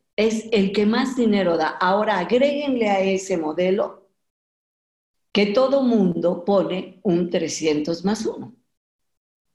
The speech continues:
O sea, tú vas a poner seis con trescientos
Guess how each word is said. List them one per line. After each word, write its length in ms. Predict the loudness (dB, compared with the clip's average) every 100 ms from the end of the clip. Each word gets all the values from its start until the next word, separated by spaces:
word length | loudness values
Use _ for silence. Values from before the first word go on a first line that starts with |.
| _ _ _ -4
O 100 | -4
sea, 260 | 0 0 2
tú 140 | 2
vas 220 | 2 0
a 120 | -2 0
poner 460 | 0 2 0 -6
seis 960 | -16 -14 -2 0 0 -2 -6 -10 -14 _ _ _ _ _ _ _ _ _ _ _ _ _ _ -6
con 240 | 0 0
trescientos 1080 | 0 -2 0 0 2 0 -2 -4 -12 -18 _